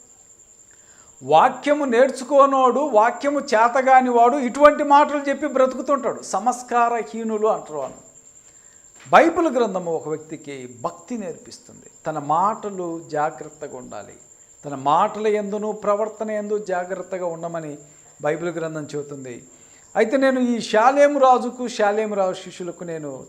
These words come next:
చివరిగా చెప్పేటువంటి మాటలు, మీరు నన్ను బూతు పదాలు తిట్టండి, మీరు డెవిల్ పామ్ అంటారు ఒకడు, ఒక వ్యక్తి, మరొక వ్యక్తి బ్లడీ పామ్ అంటారు, బ్లడీ పాల్ అంటారు, ఒకడు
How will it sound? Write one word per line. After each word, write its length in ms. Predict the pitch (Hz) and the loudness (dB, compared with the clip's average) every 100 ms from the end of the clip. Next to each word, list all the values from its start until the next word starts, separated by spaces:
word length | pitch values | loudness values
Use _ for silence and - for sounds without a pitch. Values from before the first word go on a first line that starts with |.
| - | -2
చివరిగా 280 | 214 220 208 | 0 0 -2
చెప్పేటువంటి 600 | 190 165 156 151 143 127 | -6 -10 -10 -10 -10 -12
మాటలు, 480 | 127 117 - - _ _ _ _ _ _ _ - | -14 -14 -20 -20 _ _ _ _ _ _ _ -4
మీరు 260 | 208 269 | 0 2
నన్ను 460 | 269 254 247 247 240 | 2 2 2 0 0
బూతు 380 | 202 180 254 254 | -2 -4 -4 -2
పదాలు 340 | 240 214 214 | 0 2 0
తిట్టండి, 500 | - 160 - 135 98 - _ _ _ _ _ _ _ _ _ _ - - _ | -2 -10 -12 -14 -14 -20 _ _ _ _ _ _ _ _ _ _ -20 -20 _
మీరు 600 | 139 175 190 185 165 151 151 - - _ 139 | -10 -6 -2 -2 -2 -8 -14 -20 -20 _ -10
డెవిల్ 340 | 147 175 202 202 | -4 -2 -2 0
పామ్ 240 | 202 185 185 | 0 0 0
అంటారు 460 | 175 175 170 170 | -4 -2 -2 -2
ఒకడు, 560 | 170 170 160 165 165 165 - - _ | -4 -6 -6 -8 -8 -10 -18 -20 _
ఒక 140 | 156 170 | -8 -4
వ్యక్తి, 380 | 165 165 170 170 | -4 -6 -8 -4
మరొక 440 | 165 165 160 165 | -2 0 0 0
వ్యక్తి 440 | 160 160 160 175 | -2 -2 -6 -8
బ్లడీ 600 | 151 131 - 147 170 185 | -10 -12 -8 -2 0 0
పామ్ 360 | 214 202 185 180 | 0 4 2 2
అంటారు, 520 | 175 165 160 160 165 - - _ 127 | -4 -2 -4 -4 -8 -14 -20 _ -12
బ్లడీ 400 | 139 160 165 202 | 0 2 2 -2
పాల్ 320 | 196 190 180 | 2 2 2
అంటారు, 540 | 170 156 165 160 160 160 _ _ _ | -4 -2 -2 -2 -8 -14 _ _ _
ఒకడు 260 | 143 180 | -8 -6